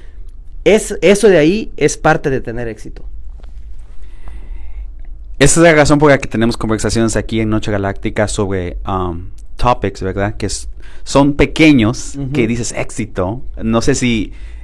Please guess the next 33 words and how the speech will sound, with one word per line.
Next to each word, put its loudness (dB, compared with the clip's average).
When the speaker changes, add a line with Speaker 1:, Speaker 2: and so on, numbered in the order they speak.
Speaker 2:
eh, 2
cuando -2
te -2
mandé 2
el 0
mensaje 2
de, 2
"Eh, 2
vamos 4
a -8
estar 0
hablando 2
de 4
éxito", -2
dijiste, -4
"Éxito". 2
<laughs> -12
Es 4
algo 8
muy 8
grande, 6
¿verdad? 6
Speaker 1:
<laughs> -10
Speaker 2:
Pero 10
quiero 6
que 2
ampliar 6
esta 2
conversación 0
en 2
diferentes 2
lugares 4
Speaker 1:
Ujú. -4